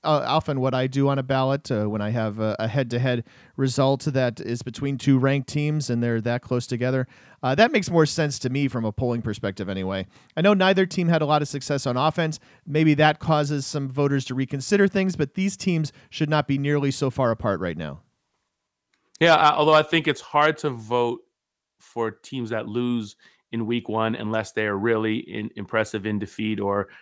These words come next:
Speaker 2: I, I think, like I said, you should get credit for, for playing a, a good week one opponent. But I can also see teams being wowed by some teams, or voters being wowed by teams that they didn't have on the, on the preseason ballot, like a Hobart,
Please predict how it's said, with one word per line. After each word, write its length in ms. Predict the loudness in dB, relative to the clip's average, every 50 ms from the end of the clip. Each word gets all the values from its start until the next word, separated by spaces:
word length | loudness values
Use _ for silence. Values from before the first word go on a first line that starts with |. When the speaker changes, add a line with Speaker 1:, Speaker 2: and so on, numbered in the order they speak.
| _ _ _ -10
Speaker 2:
I, 300 | -8 -2 0 0 2 4 4
I 140 | 4 4 4
think, 260 | 4 2 0 0 0
like 160 | 0 0 2
I 40 | 0
said, 200 | 0 0 0 0
you 60 | -2
should 200 | -2 -2 -4 -2
get 200 | 0 -2 -2 -2
credit 280 | 0 0 0 0 0 -4
for, 260 | -4 -4 -4 -4 -6
for 200 | -6 -6 -4 -4
playing 540 | -4 -4 -2 0 0 0 0 -2 -4 -8 -12 _ _ _ _ _ _ -6
a, 140 | -6 -4 -4 -6
a 60 | -8
good 220 | -8 -6 -8 -6
week 260 | -6 -6 -6 -6 -4 -4
one 160 | -4 -4 -4
opponent. 480 | -6 -6 -4 -4 -4 -4 -4 -6 -10 -14 _ _ _ _ -2
But 100 | 0 0
I 80 | 0 0
can 160 | 0 2 2
also 240 | 2 2 2 0 -4
see 220 | -4 -4 -6 -6
teams 340 | -4 -4 -2 -2 -2 -2 -4
being 300 | -4 -2 -2 -2 -2 0
wowed 360 | 0 2 2 2 2 0 0
by 180 | 0 -2 -2 -2
some 200 | -2 -6 -8 -6
teams, 300 | -4 -4 -4 -4 -4 -6 -8 -8 -4
or 220 | -2 0 0 0 2
voters 400 | 4 4 4 6 4 2 0 0
being 220 | 0 0 2 2
wowed 200 | 2 2 2 2
by 160 | 0 -2 -2
teams 300 | -2 -4 -4 -4 -4 -4
that 120 | -6 -6 -4
they 120 | -6 -6
didn't 240 | -4 -4 -4 -4 -4
have 240 | -4 -4 -4 -4 -4
on 180 | -4 -2 -2
the, 220 | -2 -4 -4 -6 -6
on 220 | -6 -6 -4 -4
the 180 | -6 -6 -8 -10 -14 _ _ _ _
preseason 440 | -4 -4 -2 -2 -4 -4 -4 -4 -2
ballot, 340 | 0 2 2 2 2 0 -4 _ -16 -20 _ _ _ _ -2
like 240 | 2 2 2 2 0
a 80 | -2
Hobart, 560 | 0 0 0 0 0 0 -2 -2 -4 -4 -8